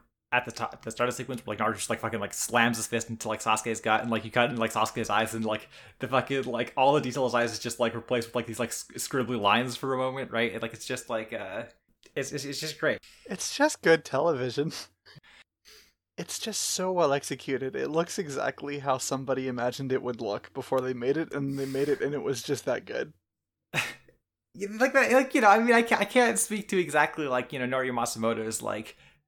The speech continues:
Speaker 1: thought process while I was making this, but, like, you know, it, it's hard to imagine being disappointed in the outcome here, right? Like, it, it just, like,
Speaker 2: Mm-hmm.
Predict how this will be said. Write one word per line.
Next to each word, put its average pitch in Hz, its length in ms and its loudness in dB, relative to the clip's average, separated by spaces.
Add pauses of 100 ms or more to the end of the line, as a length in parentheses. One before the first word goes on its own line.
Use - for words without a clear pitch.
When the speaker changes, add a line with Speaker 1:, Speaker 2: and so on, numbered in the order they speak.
(560)
Speaker 1:
thought 170 240 8
process 127 320 4
while 131 80 6
I - 20 6
was 113 120 2
making 147 260 0
this, 117 160 -2
but, - 160 -10
like, 139 240 0
you 226 100 6
know, 135 220 6
it, 160 400 0
it's 175 200 0
hard 202 220 6
to 196 100 -2
imagine 147 400 2
being 143 220 -4
disappointed 131 640 -4
in 117 100 -8
the 113 100 0
outcome 123 300 2
here, 101 160 -10
right? 123 140 2
Like, 139 160 -2
it, - 100 -6
it 147 140 -6
just, 165 260 -2
like, 147 260 0 (140)
Speaker 2:
Mm-hmm. 202 240 -4